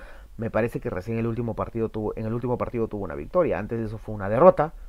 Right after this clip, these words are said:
un empate, dos derrotas. El primer partido es lo que no puedo ver acá ahorita, pero más adelante voy a abrir una página para ver el detalle de los seis partidos. Eh, de los últimos cinco, de los últimos cinco, solamente ha tenido una victoria en la Copa Libertadores.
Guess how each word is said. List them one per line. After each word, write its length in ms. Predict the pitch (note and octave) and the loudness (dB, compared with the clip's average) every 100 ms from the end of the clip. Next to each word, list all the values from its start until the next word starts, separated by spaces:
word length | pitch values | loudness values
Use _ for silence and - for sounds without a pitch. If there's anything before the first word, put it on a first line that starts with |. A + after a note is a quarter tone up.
| - - | -14 -10
un 120 | A2+ | -6
empate, 420 | A#2 D#3 C#3 B2+ - - - | 2 4 2 -2 -8 -14 -12
dos 340 | F#2 A2+ C#3 B2 | -8 2 2 2
derrotas. 540 | B2 G#2 - - - - | 0 0 -4 -10 -18 -12
El 120 | G2 - | -10 -6
primer 300 | A#2 D3 D#3 | -4 -2 0
partido 300 | G3+ D3+ D3+ | 0 0 -2
es 60 | |
lo 100 | B2 | -2
que 80 | A#2 | -4
no 100 | A#2 | -6
puedo 240 | A2 G2+ | -2 0
ver 140 | F#2+ F#2 | 0 -2
acá 160 | F#2 | -2
ahorita, 340 | F#2 G#2 G#2 A#2+ | -2 -2 -4 -4
pero 180 | F2+ - - - - - - - G2 | -6 -8 -14 -18 -16 -16 -18 -14 -8
más 220 | G2 F#2+ | -8 -6
adelante 320 | G2+ F#2+ F#2+ | -6 -6 -6
voy 160 | F#2 F2 | -6 -6
a 20 | |
abrir 160 | F2 F#2 | -6 -6
una 140 | F2+ | -6
página 240 | - A#2 | -6 -6
para 160 | G2 E2 | -6 -6
ver 140 | D2+ - - | -8 -10 -10
el 140 | F#2 | -8
detalle 340 | E2 F2 F2 | -6 -6 -6
de 120 | D#2+ C2+ | -6 -10
los 100 | - | -10
seis 160 | F2+ | -12
partidos. 480 | - - - - - - - - - - - | -12 -14 -14 -18 -18 -20 -18 -18 -20 -18 -6
Eh, 380 | A2 A2 G#2+ G#2+ | -2 0 0 0
de 80 | A#2 | 0
los 160 | C3 C#3+ | 2 4
últimos 300 | A#3+ A3+ E3 | 4 4 4
cinco, 440 | G#3+ F#3 F3 A3 - - - - - - - | 2 4 2 2 -14 -20 -20 -20 -20 -18 -12
de 160 | G#2+ A2 | -4 -4
los 180 | G#2 | 0
últimos 360 | F#3+ F#3 D3 A#2 | -2 0 -2 -4
cinco, 400 | C3+ A2+ G#2+ - - - - | -4 -6 -6 -8 -12 -20 -14
solamente 420 | - D#3 D#3 D3+ | -6 -4 -2 -4
ha 40 | |
tenido 240 | C#3 C3+ C3 | -2 -2 -2
una 200 | C#3+ C3+ | 2 2
victoria 480 | G#2 B2+ E3 G2 | 2 0 0 0
en 80 | G2 | -2
la 80 | F#2 | -2
Copa 220 | G2 F#2+ | -2 -2
Libertadores. 840 | F#2+ F2+ F#2+ G2 F#2+ C2 - - | -2 -2 -4 -4 -2 -6 -8 -14